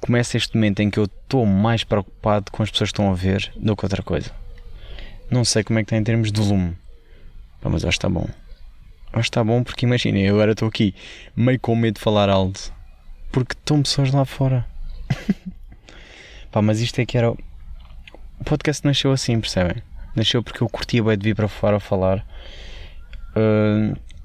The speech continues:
só que desta vez estou sozinho. E quando tenho alguém é tipo, "Ya, que se foda, estou-me a cagar para quem está lá fora." Agora quando estou sozinho, meio pânicozinho, percebem? É um bocado assim. Pá, reparei que no último episódio que gravei sozinho,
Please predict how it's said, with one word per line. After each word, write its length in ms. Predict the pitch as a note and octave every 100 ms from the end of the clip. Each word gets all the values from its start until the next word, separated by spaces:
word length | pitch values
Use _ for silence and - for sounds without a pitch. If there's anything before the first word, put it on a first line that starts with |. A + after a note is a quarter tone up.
| - - - -
só 160 | - A2+
que 80 | -
desta 200 | A2 G#2
vez 100 | G#2
estou 120 | A2
sozinho. 440 | - G#2+ G2+ F2+
E 80 | F2
quando 180 | - B2+
tenho 180 | C3+ B2
alguém 300 | A2 A2+ B2
é 60 |
tipo, 280 | A2 G2+ -
"Ya, 80 | C3+
que 80 | -
se 140 | C#3
foda, 520 | - - A2+ A2+ G#2
estou-me 180 | F#2+ D3
a 40 | -
cagar 440 | C3+ B2 C3 B2
para 100 | A#2
quem 80 | A#2+
está 100 | A2+
lá 120 | A2
fora." 240 | - G2 - - - -
Agora 140 | A2+
quando 140 | B2 C3+
estou 140 | C3+
sozinho, 600 | - A#2 G#2 A2+ A#2 G2 - - - - - - -
meio 160 | F#2+ F#2+ - -
pânicozinho, 640 | G2+ F#2+ F#2 - E2+ D#2+ - - - -
percebem? 380 | - - E2+ D#2+ - - - - - -
É 80 | -
um 20 |
bocado 240 | F#2+ F#2+ G2
assim. 300 | - - - - - - - - - - -
Pá, 80 | -
reparei 440 | - - A#2+ B2 A#2+
que 140 | A#2
no 160 | A#2 A2+
último 240 | G#2+ G#2+
episódio 400 | G#2 G2+ F#2 F#2
que 40 |
gravei 200 | G2 F#2+
sozinho, 600 | - G2 F2+ F#2 F2+ A2